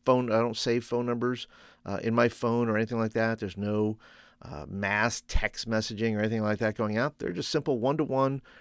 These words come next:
relational type things. So I don't do anything else with the phone numbers. If you don't wanna text me, you can always go to our Facebook group. There'll be a link down in the show notes for that as well.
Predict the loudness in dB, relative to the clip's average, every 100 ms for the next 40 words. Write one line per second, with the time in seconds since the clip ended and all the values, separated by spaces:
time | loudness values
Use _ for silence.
0 | _ 0 2 2 0 -2 -4 -2 -2 -2
1 | -4 -4 -6 -6 -4 -2 -4 -4 -4 -4
2 | -6 -8 -14 -8 -8 -8 -12 -14 -16 -20
3 | -6 -4 -2 2 2 2 0 -2 -4 -4
4 | -4 -4 -4 0 2 2 -2 -4 -2 0
5 | 0 -2 2 0 0 -4 0 -2 -2 -4
6 | -4 -6 -6 -6 -4 -6 -6 -4 -4 -4
7 | -8 -10 -10 -6 -4 -6 -10 -8 -6 -6
8 | -10 0 2 2 0